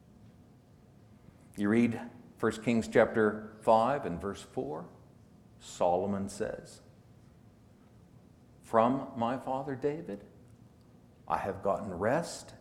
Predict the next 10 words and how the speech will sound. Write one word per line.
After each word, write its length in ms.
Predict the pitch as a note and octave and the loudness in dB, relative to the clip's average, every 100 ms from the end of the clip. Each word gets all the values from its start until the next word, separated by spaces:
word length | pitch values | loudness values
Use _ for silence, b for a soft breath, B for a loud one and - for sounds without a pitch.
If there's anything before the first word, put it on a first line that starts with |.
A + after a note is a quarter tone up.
| - - | -12 -4
and 240 | F#2 D2+ | -4 -2
no 200 | E2+ B2+ | -2 0
disturbance." 760 | C#3 D3+ - D3+ B2 - - B B B | -2 -6 -8 -8 -8 -10 -16 B B B
Solomon's 760 | - - A2 A2 B2 A#2+ G#2+ | -14 0 2 2 2 -2 -4
reign 500 | G2+ A2 A#2 C#3 D3+ - | -6 -6 -4 -8 -10 -14
was 160 | A2+ G#2 | -10 -6
a 60 | G2 | -4
reign 300 | G#2+ A2+ A2+ | -4 -4 -6
of 180 | F#2+ | -6
rest. 720 | A#2 C3 F2+ - - - - | -4 -4 -4 -12 -16 -18 -20